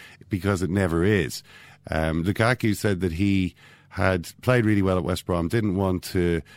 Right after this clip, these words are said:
essentially sit on the bench, because how do you get better at his age if you're just gonna sit on the bench? He needs to, he wants to play a lot of games and be like, uh, Drogba. Drogba is the player he always refers to 'cause he,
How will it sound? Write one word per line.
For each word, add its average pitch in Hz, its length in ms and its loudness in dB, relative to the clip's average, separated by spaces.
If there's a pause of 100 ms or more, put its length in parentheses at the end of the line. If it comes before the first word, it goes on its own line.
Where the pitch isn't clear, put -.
(140)
essentially 98 300 -2
sit 113 220 0
on 85 100 0
the 76 60 -4
bench, 82 320 -2
because 82 200 -4
how 101 200 0
do 101 80 0
you 98 100 2
get 87 180 -2
better 90 280 0
at 80 100 -2
his 85 180 -2
age 82 320 -2 (380)
if 95 160 -8
you're 82 80 -6
just 92 180 -4
gonna 85 200 -2
sit - 160 -6
on 73 40 -4
the 78 60 -4
bench? 80 220 -4
He 92 80 -4
needs 85 220 -2
to, 78 200 -8
he 87 160 -4
wants 87 220 -2
to 78 80 -12
play 85 120 -4
a 80 60 -2
lot 80 160 -4
of 78 80 -6
games 78 380 -4
and 71 120 -6
be 82 140 0
like, 76 340 -4
uh, 65 280 -6 (340)
Drogba. 98 560 0
Drogba 104 240 0
is 90 120 -2
the 82 60 -8
player 87 220 -2
he 85 80 0
always 85 220 -2
refers 78 240 -4
to 76 60 -14
'cause 71 120 -12
he, 78 160 -8